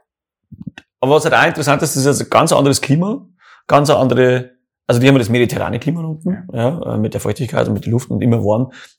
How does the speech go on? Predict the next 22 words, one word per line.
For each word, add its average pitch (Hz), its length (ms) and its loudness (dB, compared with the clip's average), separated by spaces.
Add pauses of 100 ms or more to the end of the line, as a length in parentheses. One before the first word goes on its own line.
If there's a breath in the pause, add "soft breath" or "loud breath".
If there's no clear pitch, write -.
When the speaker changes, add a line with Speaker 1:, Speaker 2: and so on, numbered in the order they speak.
(140)
Speaker 1:
Die 131 120 4
versuchen, 143 540 -2 (160 loud breath)
während 131 300 4
die 160 100 0
versuchen, 175 800 0 (300)
die 123 80 0
Säure 123 560 0
einzubringen, 127 960 -2 (840)
versuchen 120 400 0
die 107 80 -2
anderen 120 240 -2
die 110 60 -6
Säure 104 300 -6 (680)
auszubringen. - 540 -2 (400)
Speaker 2:
<laughs> - 400 -14
Stimmt, 151 260 -10
ja. - 100 -12 (120)
Speaker 1:
Es 143 160 2
ist 196 140 4
ja 170 40 2
so, 120 200 2
äh, 123 180 4